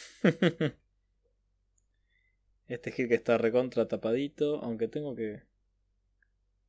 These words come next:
¿Ves? Ahí, ahí ya.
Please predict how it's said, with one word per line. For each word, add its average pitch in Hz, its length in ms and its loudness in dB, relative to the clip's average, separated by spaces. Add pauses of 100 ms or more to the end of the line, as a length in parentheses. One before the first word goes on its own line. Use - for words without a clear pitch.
(2000)
¿Ves? 147 240 -4
Ahí, 190 340 -2
ahí 214 200 -2
ya. 190 320 -8